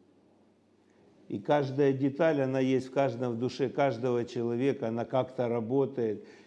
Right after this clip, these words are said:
И почему сказано: «Возлюби Бога и ближнего, как самого себя»? То часто человек сам себя понять не может.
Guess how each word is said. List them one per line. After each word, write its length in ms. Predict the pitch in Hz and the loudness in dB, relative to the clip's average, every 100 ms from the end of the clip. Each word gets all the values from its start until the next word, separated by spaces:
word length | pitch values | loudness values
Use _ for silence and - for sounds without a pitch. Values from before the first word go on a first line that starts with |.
| - | -10
И 340 | - 120 120 117 | -4 -4 -4 -4
почему 360 | 117 151 156 | -6 -2 -2
сказано: 340 | 151 135 117 117 | -2 -2 0 0
«Возлюби 480 | 120 110 123 117 120 | -2 -2 -2 0 0
Бога 340 | 127 170 131 | 2 2 0
и 60 | 110 | 0
ближнего, 480 | 123 151 120 120 | 0 0 0 -2
как 240 | 104 127 123 | -2 -2 -2
самого 440 | 127 113 110 110 | -4 -4 -2 -2
себя»? 460 | 107 110 87 80 73 - - - | -4 -6 -8 -10 -14 -20 -20 -10
То 100 | 98 | -8
часто 400 | 120 139 127 139 | -2 -2 -2 -4
человек 260 | - 143 | -2 -2
сам 220 | 139 139 135 | 0 -2 -2
себя 320 | 143 135 131 | -4 0 -2
понять 440 | - 104 95 85 | -2 -6 -6 -10
не 100 | 90 | -12
может. 400 | 82 76 87 87 | -14 -16 -18 -20